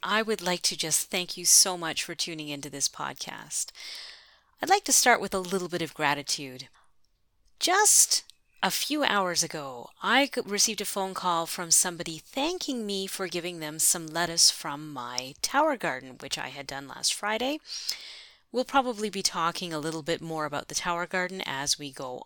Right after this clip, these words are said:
forward, but in short, he took time out of his day and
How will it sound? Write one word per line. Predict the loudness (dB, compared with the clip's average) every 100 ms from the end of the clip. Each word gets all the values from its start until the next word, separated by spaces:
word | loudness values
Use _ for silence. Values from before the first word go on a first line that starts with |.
| -16 -10
forward, | -6 -2 -2 -2 -4 -4 -6
but | -2 0 0 -6 -12 -14 -14 -16 -20 -20 _ 2
in | 4 4
short, | 4 4 4 0 0 -4 -12 -14 -10
he | -2 2
took | 2 4
time | 2 2 -2 0 -2 0
out | 2 2
of | 0
his | 2 2
day | 2 0 0 -4 -6 _ -20 -20 -20 _ -2
and | 2 2 2 0 -2